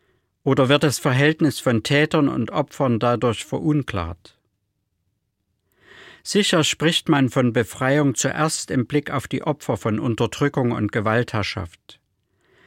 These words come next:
Auch in der Bibel hört Gott auf das Schreien der Sklaven in Ägypten und beruft Mose, beim Pharao den Weg in die Freiheit einzufordern. Aber die Bibel weiß auch, von Situationen und Strukturen zu berichten,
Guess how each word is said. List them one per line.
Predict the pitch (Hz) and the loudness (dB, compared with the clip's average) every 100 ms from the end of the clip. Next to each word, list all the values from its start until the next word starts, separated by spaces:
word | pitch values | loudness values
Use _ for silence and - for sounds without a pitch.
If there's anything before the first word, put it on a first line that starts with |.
| - - _ | -20 -20 _
Auch | 139 151 | -2 2
in | 175 | 2
der | 139 | 2
Bibel | 127 170 185 120 95 | 2 0 0 0 2
hört | 101 110 - | 2 0 -2
Gott | 139 135 - - - | -2 -2 -4 -14 -6
auf | 127 | -6
das | - 107 - | -4 -2 -2
Schreien | - 113 131 143 | -2 0 2 2
der | 123 | 2
Sklaven | 107 - 123 123 135 135 | 0 -2 0 0 0 -2
in | 123 | -2
Ägypten | 117 98 143 - - 131 - _ _ _ - _ _ | -2 -2 -4 -4 -6 -6 -6 _ _ _ -20 _ _
und | 135 123 | 0 2
beruft | 135 151 190 - | 4 4 2 2
Mose, | 156 151 170 180 151 127 - _ _ _ | 2 4 4 4 2 0 -4 _ _ _
beim | 113 113 | 0 0
Pharao | - 165 165 143 135 | 2 0 2 2 2
den | 117 117 117 | 0 2 2
Weg | 135 156 | 2 0
in | 139 | 0
die | 120 | -2
Freiheit | 107 - 135 160 147 113 | -4 -2 0 2 2 0
einzufordern. | 131 127 139 127 - 98 107 92 87 _ _ _ _ _ _ _ _ _ _ _ _ _ _ | -2 -2 -2 -4 -4 -6 -6 -10 -12 _ _ _ _ _ _ _ _ _ _ _ _ _ _
Aber | - 131 | -2 2
die | 135 131 | 2 2
Bibel | 151 160 151 127 | 2 2 2 2
weiß | 117 113 - | 2 0 -2
auch, | 139 131 165 180 _ _ _ _ _ | -2 0 0 -2 _ _ _ _ _
von | _ 123 113 | _ 0 0
Situationen | - 131 123 107 - 143 151 165 143 | 0 0 0 0 -2 0 2 4 2
und | - 113 | 0 -4
Strukturen | - 127 110 - 165 170 151 | -2 -4 -4 -2 0 2 2
zu | 123 123 | 0 0
berichten, | 117 113 147 - 143 120 | 0 0 -2 -2 -2 -2